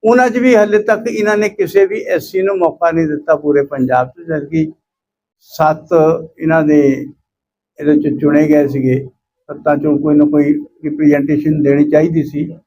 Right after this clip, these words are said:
ਉਹ ਵੀ ਨਹੀਂ ਦਿੱਤੀ। ਔਰ ਇਸ ਤੋਂ ਇਲਾਵਾ ਵੀ ਮੈਂ ਜੇ ਕਹਾਂ ਤੇ ਪਿਛਲੇ ਸਾਰਿਆਂ ਦੀ ਕਾਰਗੁਜ਼ਾਰੀ ਦੇਖ ਲਈਏ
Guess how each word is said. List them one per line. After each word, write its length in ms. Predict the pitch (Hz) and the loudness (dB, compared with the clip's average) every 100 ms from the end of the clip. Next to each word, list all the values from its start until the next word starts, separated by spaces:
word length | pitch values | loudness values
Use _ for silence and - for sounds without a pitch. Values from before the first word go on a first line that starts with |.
| _ _ _ | _ _ _
ਉਹ 120 | 190 180 | 0 2
ਵੀ 120 | 175 | 4
ਨਹੀਂ 140 | 147 | 2
ਦਿੱਤੀ। 400 | 117 - - - - - - - - _ _ - _ _ _ - | -2 -6 -14 -18 -20 -20 -20 -20 -20 _ _ -20 _ _ _ 0
ਔਰ 120 | 220 | 2
ਇਸ 160 | 226 - | 2 2
ਤੋਂ 180 | 233 214 | 2 4
ਇਲਾਵਾ 360 | 196 202 233 | 4 2 2
ਵੀ 100 | 233 | 0
ਮੈਂ 160 | 226 214 | 0 2
ਜੇ 120 | 208 202 | 2 0
ਕਹਾਂ 520 | 180 165 180 156 - _ _ _ _ - | 0 0 0 -2 -8 _ _ _ _ -16
ਤੇ 60 | 170 | -6
ਪਿਛਲੇ 380 | 175 160 180 180 180 - | -2 0 2 0 -2 -2
ਸਾਰਿਆਂ 300 | 180 170 170 | 2 4 2
ਦੀ 140 | 165 160 | 2 2
ਕਾਰਗੁਜ਼ਾਰੀ 600 | 156 156 165 170 165 175 175 _ _ _ _ | 0 0 0 2 0 -2 -8 _ _ _ _
ਦੇਖ 220 | 160 151 | -2 0
ਲਈਏ 400 | 165 165 170 - | 2 2 2 0